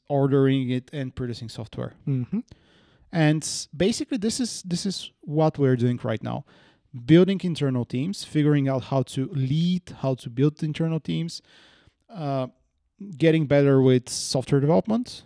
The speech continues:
Speaker 2: Yeah.
Speaker 1: This is, like, a constant process. Having a really good knowledge base,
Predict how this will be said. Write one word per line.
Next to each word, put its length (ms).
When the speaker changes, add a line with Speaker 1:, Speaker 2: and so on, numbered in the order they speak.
Speaker 2:
Yeah. 200
Speaker 1:
This 200
is, 120
like, 160
a 60
constant 400
process. 580
Having 400
a 260
really 280
good 200
knowledge 300
base, 500